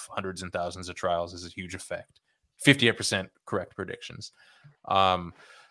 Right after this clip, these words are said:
but my first early sessions this year, at least, I wasn't, it was very vague. I wasn't really hitting anything. A lot of people in our group were, and we were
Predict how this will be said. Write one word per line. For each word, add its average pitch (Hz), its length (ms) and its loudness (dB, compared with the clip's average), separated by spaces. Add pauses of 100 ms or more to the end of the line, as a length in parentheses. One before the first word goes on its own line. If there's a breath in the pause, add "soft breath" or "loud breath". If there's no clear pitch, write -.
(600 soft breath)
but 117 380 10
my 107 100 2
first 165 240 6
early 110 160 6
sessions 101 880 2
this 117 300 4
year, 87 240 -2
at 90 100 -6
least, 90 400 -6
I 98 100 -4
wasn't, 120 280 2
it - 20 -4
was 92 140 -6
very 120 240 4
vague. 104 360 2
I 98 40 0
wasn't 104 220 0
really 101 160 -6
hitting 98 260 -8
anything. 92 640 -6
A 101 60 -10
lot 104 140 4
of 104 60 0
people 104 200 0
in 92 60 0
our 85 80 -6
group 113 300 -2
were, 92 380 0
and 107 140 -4
we 101 100 -2
were 92 220 -6